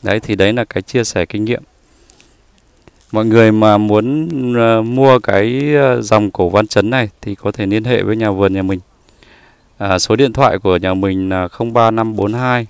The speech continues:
năm năm không năm năm và, à, không chín bảy bảy chín chín chín không bốn sáu.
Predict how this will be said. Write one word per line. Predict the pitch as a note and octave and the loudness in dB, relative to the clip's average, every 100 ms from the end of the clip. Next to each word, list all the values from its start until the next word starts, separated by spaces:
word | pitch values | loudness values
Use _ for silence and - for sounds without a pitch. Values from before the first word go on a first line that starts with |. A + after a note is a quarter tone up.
| - | -6
năm | A2 A2+ | -4 -2
năm | A#2 A2+ | -4 -2
không | C3 A#2+ A#2+ | -2 -2 -2
năm | A#2 | -2
năm | A#2+ A#2+ - _ _ - _ _ _ - | 0 -2 -6 _ _ -20 _ _ _ -14
và, | G2 G2 F#2+ F#2 F#2 F#2 _ - _ _ - | -2 2 2 2 0 -2 _ -20 _ _ -4
à, | F#2 F2+ | -2 0
không | - A#2+ | -2 -4
chín | - A2 | -2 0
bảy | A#2+ G2 | 2 4
bảy | F#2 D#2+ | 2 2
chín | E2 - | -2 -10
chín | - G#2 | -4 -6
chín | - G2+ A#2 | -2 -4 -4
không | - A#2 | -6 -4
bốn | G#2 D#3+ | -2 0
sáu. | - G2+ | 2 2